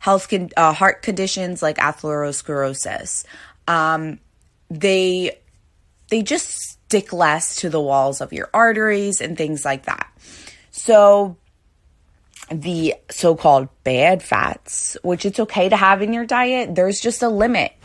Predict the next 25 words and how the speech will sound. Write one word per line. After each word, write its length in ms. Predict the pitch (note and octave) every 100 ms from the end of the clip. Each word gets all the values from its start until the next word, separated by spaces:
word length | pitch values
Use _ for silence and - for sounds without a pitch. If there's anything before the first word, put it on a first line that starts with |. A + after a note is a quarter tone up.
| -
Everything 440 | B3 B3 B3+ B3
has 180 | A#3 G#3
a 80 | F3+
limit. 400 | C#3+ E2+ - - _ - - - - -
They 200 | G#3+ A#3+
are 120 | A#3+
called 320 | A3 F#3 F#3
saturated 680 | - D#3+ D#3 F#3 F3 E3+ E3
fats. 560 | A#3+ G3 - - -
They 140 | F3 E3
are 100 | D#3
mostly 380 | D#3 D3+ - D3+
solid 440 | - D3 D3 D3+
at 180 | D3+ -
room 220 | D3+ C#3+
temperature. 760 | - E3 E3+ E3 F3+ E3 D#3+ - - - _
Um, 460 | E3 D#3+ D3+ D3 C#3 -
these 440 | F3 G3 C4 G#4+ -
are 180 | G4+
mostly 560 | C#4 G3 F#3 - G3+ F#3+
in 320 | - E3 D#3+
your 220 | D#3 - -
animal 520 | D#3 E3+ E3 D3 B2
products, 680 | - - A#1+ - - - -
okay? 480 | D3 D3 C3+ D#3